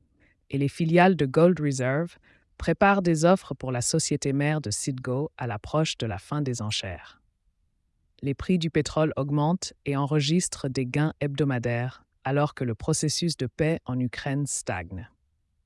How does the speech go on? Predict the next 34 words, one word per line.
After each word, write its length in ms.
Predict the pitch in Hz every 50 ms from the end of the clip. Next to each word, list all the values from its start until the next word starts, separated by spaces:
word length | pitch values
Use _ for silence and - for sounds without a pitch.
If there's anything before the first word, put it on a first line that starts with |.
| _ _ _ _ _ _ _ _ _
L'E 160 | - 143 165 -
P 180 | - 175 160
A 140 | 160 156 160
américaine 720 | 156 156 160 151 147 147 - - 151 151 156 156 147 - - _ _
approuve 460 | - 139 - - - 190 190 175 147
des 100 | 147 143
dérogations 800 | 135 143 160 160 180 175 156 147 135 - - - 151 147 143 - - _ _
aux 200 | - 139 131 143
obligations 680 | 143 139 151 143 147 147 139 - - - 151 147 147
de 100 | 127 117
biocarburants 960 | 110 113 123 143 156 151 - - 131 131 123 127 123 120 120 120 123 127 131 - _ _
pour 140 | - - 110
les 120 | 107 104
petites 420 | - - - 156 - - 170 - -
raffineries, 680 | - 127 127 - - 117 110 101 - 92 80 - _ _ _ _ _ _
suscitant 520 | - - - 147 - - 151 - 185 190
des 200 | 185 165 151 139
inquiétudes 600 | 156 165 - - 147 135 - - 151 147 143 139
sur 240 | - - - 139 117
la 140 | 110 104 107
demande. 540 | 117 127 123 127 113 104 92 87 82 - - - _ _ _ _ _ _ _ _ _ _ _ _ _ _ _ _ -
Les 100 | 147 143
tarifs 380 | - 170 165 190 233 240 -
américains 560 | 202 190 196 185 175 175 - - 156 156 170 - -
à 100 | 131 139
l'origine 500 | 151 156 160 180 165 147 170 170 180 170
de 80 | 151
la 160 | 139 131 - - -
hausse 260 | 160 170 190 190 -
des 120 | - 156
prix 200 | - - - 180
mondiaux 400 | 170 165 156 151 139 139 147 156
de 100 | 147 127
l'Arabica, 760 | 120 120 131 135 139 139 131 131 123 - - 131 135 156 185